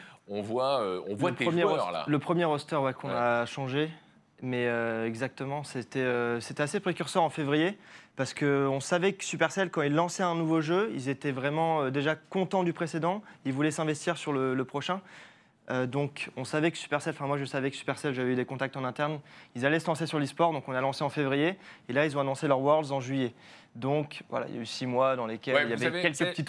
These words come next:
Speaker 2: tournois,
Speaker 1: fait, vous
Speaker 2: mais
Speaker 1: avez anticipé,
Speaker 2: Exact.
Speaker 1: à la différence d'autres teams qui ont, qui se sont dit, « On va voir ce que
Speaker 2: Ouais.
Speaker 1: Supercell fait en e-sport. »
Speaker 2: Ouais.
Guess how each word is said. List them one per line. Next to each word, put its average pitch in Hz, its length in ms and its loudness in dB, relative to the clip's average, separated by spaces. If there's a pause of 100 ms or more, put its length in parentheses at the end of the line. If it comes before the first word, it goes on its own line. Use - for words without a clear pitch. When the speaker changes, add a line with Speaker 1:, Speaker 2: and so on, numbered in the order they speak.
Speaker 2:
tournois, 143 260 4
Speaker 1:
fait, 139 60 0
vous 139 60 -2
Speaker 2:
mais 165 40 2
Speaker 1:
avez 180 320 -2
anticipé, 160 800 0
Speaker 2:
Exact. 123 320 0
Speaker 1:
à 117 60 8
la 120 80 2
différence 131 440 -2
d'autres 147 320 0
teams 156 280 -4
qui 120 200 -4
ont, 123 480 -6
qui - 100 -18
se - 60 -10
sont 127 120 -6
dit, « 135 100 0
On 120 80 2
va 117 100 4
voir 131 240 -2
ce - 240 -12
que - 120 -6
Speaker 2:
Ouais. 127 40 -2
Speaker 1:
Supercell 127 560 -4
fait 127 160 -4
en 117 100 -2
e-sport. » 147 500 -2
Speaker 2:
Ouais. - 60 -10